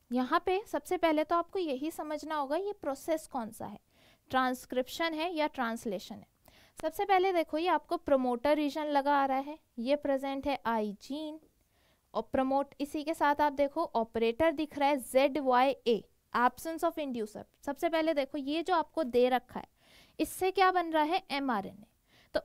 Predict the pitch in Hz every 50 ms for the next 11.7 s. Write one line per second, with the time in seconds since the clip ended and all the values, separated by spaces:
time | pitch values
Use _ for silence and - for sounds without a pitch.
0 | - 277 311 330 339 349 349 339 349 339 339 349 339 - 381 359 - 311 277 269
1 | 254 269 269 269 - - 330 339 339 - 330 294 320 349 349 _ - - 294 269
2 | 269 247 - 285 285 302 349 370 - 370 349 - - 330 302 294 302 - 320 269
3 | 254 262 269 277 262 254 - 262 269 294 - 349 311 262 269 277 277 - 320 320
4 | 339 320 302 311 - - 294 320 349 - 349 - - - 320 339 381 - 381 302
5 | 294 294 330 330 302 277 269 294 330 330 392 403 349 339 330 294 320 311 294 285
6 | 269 240 233 269 285 - 302 294 285 294 285 311 330 381 - - _ _ _ _
7 | _ _ _ - - - 220 226 285 269 254 240 220 202 185 175 202 - - _
8 | _ _ _ _ - 233 233 262 254 - 349 349 381 349 349 359 359 370 359 359
9 | 339 349 392 403 415 415 381 370 359 339 349 339 330 330 330 330 349 _ _ _
10 | _ _ _ _ _ _ - - 320 349 294 254 311 339 339 330 330 339 349 359
11 | 359 359 339 339 339 320 240 269 269 269 - 277 277